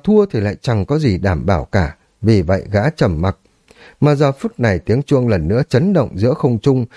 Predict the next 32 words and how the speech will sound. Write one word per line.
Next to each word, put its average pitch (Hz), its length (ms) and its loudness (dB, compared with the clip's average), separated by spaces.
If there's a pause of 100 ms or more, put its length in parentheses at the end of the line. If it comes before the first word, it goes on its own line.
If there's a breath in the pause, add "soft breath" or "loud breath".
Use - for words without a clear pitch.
(160 loud breath)
giống 170 240 2
như 208 80 2
muốn 185 200 0
thực 123 220 -4
sự - 300 -2
gõ 117 180 -2
vang 131 280 0
lần 95 180 0
thứ 120 160 -2
tư. 131 300 2 (720 soft breath)
Mắt 208 200 2
thấy 180 140 2
như 208 160 2
vậy, 123 280 -2
Ngọc 135 260 -2
Lưu 196 220 2
Trần 80 260 -2
bỗng 117 180 0
nhiên 120 180 2
mở 101 200 0
miệng. 107 240 0 (760)
"Hôm 113 280 2
nay, 107 220 0 (180)
bản 107 260 0
tôn 120 280 0
chỉ 90 220 -4
xem 104 260 0
lễ." 131 240 2 (1200 soft breath)
Câu 202 160 4
này 147 180 2
vừa 120 220 0
ra, 165 300 0